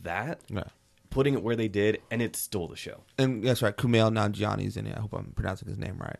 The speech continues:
Speaker 1: Mm-hmm.
Speaker 2: He's funny. He plays security guard at the
Speaker 1: Yeah.
Speaker 2: school. He's great. I mean, they're flanked with all these comedians. Like I was
Speaker 1: Mm-hmm.
Speaker 2: saying in my review, it's essentially like your traditional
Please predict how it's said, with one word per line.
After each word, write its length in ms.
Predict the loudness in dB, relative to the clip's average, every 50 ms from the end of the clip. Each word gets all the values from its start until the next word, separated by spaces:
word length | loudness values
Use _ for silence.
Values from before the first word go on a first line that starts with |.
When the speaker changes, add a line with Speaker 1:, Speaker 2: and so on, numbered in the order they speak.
| -6
Speaker 1:
Mm-hmm. 220 | -4 -2 -2 -2 2 2
Speaker 2:
He's 140 | 2 2 4
funny. 240 | 6 6 6 6 6
He 60 | 4
plays 200 | 4 4 2 2
security 360 | 0 -4 -2 0 0 0 0
guard 240 | 0 0 0 0 0
at 80 | 0 0
the 60 | 0
Speaker 1:
Yeah. 80 | 0 0
Speaker 2:
school. 440 | 0 0 0 0 0 -2 -4 -6 -6 -2
He's 220 | 0 0 0 2
great. 320 | 4 4 4 4 2 -2 _ _ _ _ _ -4 0
I 40 | 2
mean, 100 | 4 6
they're 120 | 6 6
flanked 320 | 6 4 2 -2 -2 0 0
with 120 | -2 0
all 240 | 4 6 6 6 6
these 280 | 4 4 2 2 2 0
comedians. 680 | -2 -2 0 0 0 2 0 0 -2 -2 -4 -6 -10 -12 -12 -8
Like 160 | -6 0 2
I 60 | 2
was 80 | 2 2
Speaker 1:
Mm-hmm. 40 |
Speaker 2:
saying 140 | 2 0 0 0
in 60 | 0
my 100 | 0 -2
review, 420 | -2 -4 -2 0 2 2 2 2 0
it's 140 | -4 -6 -6
essentially 520 | -4 -2 -2 -2 0 0 0 0 0 0
like 420 | 0 0 -2 -2 -4 -6 -10 -14 -20 _ _ _ -20 -20 -20 -20 -20 -20 _ _ _ _ _ _ _ _ 2
your 140 | 2 2
traditional 800 | 4 2 2 4 4 4 4 2 0 2 4 4 4 4 2 0